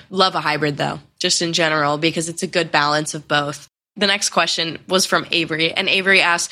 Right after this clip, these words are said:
"Have you ever gotten the ick when you're stoned? I smoked for two years straight, then randomly got the ick." Like, you feel gross. I don't know why I'm asking for clarification. Like, Miss Avery can answer me. Like, you feel gross about smoking and, like, how much you smoke? Yes.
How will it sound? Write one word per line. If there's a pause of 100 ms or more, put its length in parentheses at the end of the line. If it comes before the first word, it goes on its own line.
(200)
"Have
you
ever
gotten
the
ick
when
you're
stoned?
I
smoked
for
two
years
straight,
then
randomly
got
the
ick."
Like, (500)
you
feel
gross. (220)
I
don't
know
why
I'm
asking
for
clarification.
Like,
Miss
Avery
can
answer
me.
Like,
you
feel
gross
about
smoking
and,
like,
how
much
you
smoke? (280)
Yes.